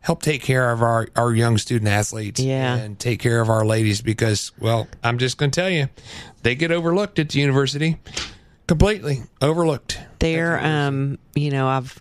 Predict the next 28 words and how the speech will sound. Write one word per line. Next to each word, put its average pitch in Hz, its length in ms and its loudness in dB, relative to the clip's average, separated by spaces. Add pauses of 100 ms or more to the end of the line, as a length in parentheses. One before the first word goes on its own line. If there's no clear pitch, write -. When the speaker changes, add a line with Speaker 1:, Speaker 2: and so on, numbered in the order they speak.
(140)
Speaker 2:
I've 135 220 -2 (480)
loved 127 720 -2 (560)
Lady 131 240 0
Vols 123 260 -2
basketball. 135 480 -2
Obviously, 180 400 -4
since 143 260 -6
I 147 80 0
was 135 160 -4
in 135 80 -2
school, 139 360 -2
I 123 100 0
was 123 160 -2
fortunate 131 420 -4
enough 123 240 -2
to - 80 -10
kinda 123 360 -2 (520)
work 143 380 -2
with, 143 440 -4
in 139 120 0
the 139 120 0
athletic 139 360 -2
department 147 500 -2
in 131 220 -2
college, 143 760 -2
and 127 380 -2 (100)
I 131 120 0
just - 300 -6